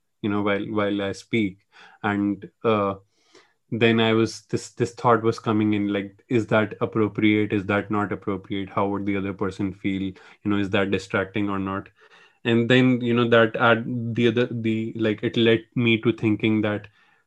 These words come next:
like, "Is this, why am I even concerned about this? Like, is it, is it coming from my ego, or is it, like, a concern for the other person?" So that was,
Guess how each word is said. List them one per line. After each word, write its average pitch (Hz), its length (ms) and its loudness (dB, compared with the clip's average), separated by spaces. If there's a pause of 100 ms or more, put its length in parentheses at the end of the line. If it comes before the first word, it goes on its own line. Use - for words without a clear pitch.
(120)
like, 107 260 -4 (160)
"Is 113 280 -2
this, 120 320 0
why 120 200 4
am 120 140 2
I 120 60 2
even 113 280 2
concerned 107 520 0
about 95 340 -2
this? - 400 -10 (200)
Like, 98 220 -4
is 107 160 0
it, 123 120 2
is 110 120 2
it 110 160 2
coming 110 340 0
from 107 280 -2
my 107 140 0
ego, 113 420 0 (160)
or 113 240 0
is 107 160 0
it, 110 160 0
like, 110 200 -2
a 113 80 -2
concern 113 600 -2
for 107 200 0
the 107 160 2
other 98 180 -4
person?" 98 560 -8 (560)
So 117 280 2
that 113 400 2
was, 117 320 -2